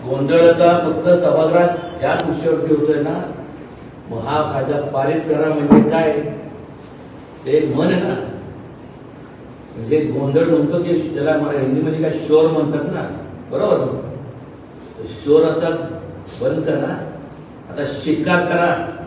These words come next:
हा कायदा, कायदा पारित करून. नाहीतर लोक उद्या तुम्हाला, कोणी पण असू दे, हा जर कायदा पारित झाला नाही तर महाराष्ट्र लोक, महाराष्ट्रातील लोक तुम्हाला माफ,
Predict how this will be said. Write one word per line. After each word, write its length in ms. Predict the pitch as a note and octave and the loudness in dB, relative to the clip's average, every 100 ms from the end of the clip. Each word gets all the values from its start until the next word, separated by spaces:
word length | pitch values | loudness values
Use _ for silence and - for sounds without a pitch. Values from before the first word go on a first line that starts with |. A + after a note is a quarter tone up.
| - - - | -16 -14 -10
हा 60 | |
कायदा, 420 | - C#3+ C#3+ D#3+ D#3 | -8 -2 0 2 2
कायदा 360 | D#3 D#3 D#3+ | 2 2 2
पारित 420 | D#3 D#3 D3+ D#3 | 2 2 0 2
करून. 440 | D#3 C#3 - - - - - - - | 2 0 -2 -4 -8 -12 -14 -16 -10
नाहीतर 520 | C#3 D3 D3+ - - | -4 0 2 4 6
लोक 240 | D3 D#3 D3+ | 8 8 8
उद्या 600 | F#3 D#3 D#3 F#3 F#3+ - - - - - - - - | 4 6 4 4 4 -2 -6 -10 -14 -16 -16 -16 -2
तुम्हाला, 680 | D3+ E3 F#3+ - - - - - - - - | 0 4 4 4 2 -2 -6 -10 -14 -14 -2
कोणी 220 | C#3+ F#3 | 0 2
पण 120 | F#3+ | 2
असू 300 | G3 E3 D3+ | 2 2 0
दे, 80 | - - - - - - - - - | -2 -4 -6 -10 -14 -16 -18 -16 -6
हा 220 | C#3 D#3+ | -2 2
जर 140 | F3 | 4
कायदा 260 | E3+ D#3+ D#3+ | 4 2 2
पारित 380 | - D3+ D3+ D#3 | 2 0 0 0
झाला 320 | C3+ C#3 C#3+ | 0 -2 -2
नाही 180 | D3 D3 D3 - - - - - | -2 -4 -6 -10 -14 -14 -16 -8
तर 80 | C3 | -4
महाराष्ट्र 720 | A2 B2+ F#3 F#3+ G3 G3+ F#3+ | -2 0 2 4 4 4 4
लोक, 200 | F3+ F3 | 6 6
महाराष्ट्रातील 600 | D#3+ D3 D#3+ D#3+ F3+ D#3 | 4 0 -2 -2 -2 0
लोक 320 | D3+ - D3+ | 0 0 -2
तुम्हाला 240 | D3 C#3+ C#3+ | -2 -2 -2
माफ, 680 | B2+ G#2+ - - - - | -2 -2 -2 -4 -6 -10